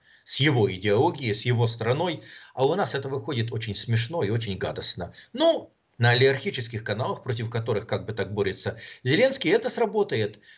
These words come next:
Но террора он вести не сможет, каких-то преследований ему сделать не удастся, хотя бы из-за того, что провалили вот они эту имитацию полностью и абсолютно до конца. Но то, как начали раскручивать, такое впечатление,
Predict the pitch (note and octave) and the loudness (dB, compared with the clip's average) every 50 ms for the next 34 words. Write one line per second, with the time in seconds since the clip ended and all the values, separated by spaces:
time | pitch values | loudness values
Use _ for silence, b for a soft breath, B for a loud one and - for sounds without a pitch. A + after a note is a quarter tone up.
0 | B - D#3+ G3 G3+ E3 C3+ - - - _ _ _ _ _ _ _ _ _ _ | B -2 2 4 4 4 2 0 -4 -10 _ _ _ _ _ _ _ _ _ _
1 | _ _ _ _ _ _ _ _ - - G3+ A3+ - C4 A#3 C3+ A2 G2+ G2 F#2+ | _ _ _ _ _ _ _ _ -2 2 2 4 4 2 2 0 0 -2 -4 -6
2 | F#2 G#2 G2+ - - A2 G2 G#2 A#2+ A2+ - E3 F#3+ G3+ G3 C3+ C3 B2 A2 A2 | -8 -10 -10 -10 -10 -10 -8 -6 -4 -4 -4 -2 0 0 0 0 -2 -4 -6 -8
3 | - B B B B B B B - C#3+ - G#3 G3+ - - F3+ F3+ F#3 F#3+ - | -12 B B B B B B B -4 -2 0 -2 0 0 0 0 0 0 -2 -2
4 | - G#3+ A3+ G#3+ - C3 A2 G#2 G#2 G#2 A2 A2+ A2 G#2 G2 G2+ A#2 A2+ G2+ G#2 | 0 2 2 2 2 2 0 0 0 0 0 0 0 0 0 2 2 4 4 4
5 | G#2 - C#3 D3+ D3 D3 D3 F3+ F3+ F3+ - - B2+ D#3+ D#3 - G3 D#3+ D3 D#3 | 2 2 0 0 0 2 2 4 2 2 2 -2 -4 -2 0 0 0 0 0 0
6 | D3 C#3 E3 D#3+ F3 F3 F#3+ F3+ - - - B2 A2 A2+ B B B B _ - | 0 0 -2 -2 0 0 0 0 -2 0 0 0 0 0 B B B B _ 2
7 | C#3+ C#3+ C3 D3 D#3 F#3 G3+ F#3+ C#3 A#2 G#2 A2+ A2+ A2+ B2+ A#2 A2+ A#2 A2+ G#2+ | 2 4 4 4 4 6 4 4 4 2 0 -2 -2 -2 -2 -2 0 2 2 2
8 | G#2+ A2+ G#2 A2+ A#2 G#2 G2+ A2 A2 A2+ A2+ D#3 D#3 D#3 - - G2 F2 E2+ E2+ | 0 0 -2 0 0 0 0 0 -2 -2 -2 -2 -2 -2 -4 -6 -8 -8 -8 -10
9 | - - C3+ C3+ C#3 C#3 B2 A2+ - - - F2+ E2+ F2 F2+ F2+ - - - G#2 | -2 2 2 2 4 2 -2 -4 -4 -4 -6 -8 -8 -8 -8 -8 -6 -6 -4 -2
10 | A2+ A#2 A2+ F#2+ F2 F#2 E2 - F2 F2 - - - A2+ A#2 B B B B B | -2 0 -2 -2 -4 -4 -6 -6 -8 -8 -8 -8 -8 -8 -10 B B B B B
11 | B B D3+ G3 A3+ - - - - - _ _ _ _ _ _ _ _ - F3 | B B 4 4 4 4 2 -2 -8 -20 _ _ _ _ _ _ _ _ 2 2
12 | C3 A2+ - - C#3 A#2 A2+ - C3+ B2+ A2+ A2+ - A#2 G#2+ A#2+ B2+ C#3 C3+ - | 2 2 2 0 0 0 0 -2 -2 -2 -2 -2 -2 -2 -2 -2 -2 -2 -4 -4
13 | - A#3+ C4+ - - F#3+ G#3 G3+ G3 - - - E3+ D3+ C3+ - - B2 - D#3 | -6 -6 -6 -4 -2 0 0 0 -2 -2 -4 -2 0 0 0 0 -2 -4 -6 -6
14 | F#3 A#3+ B3+ A#3+ G3 C3+ A#2 | -6 -4 -2 0 0 0 0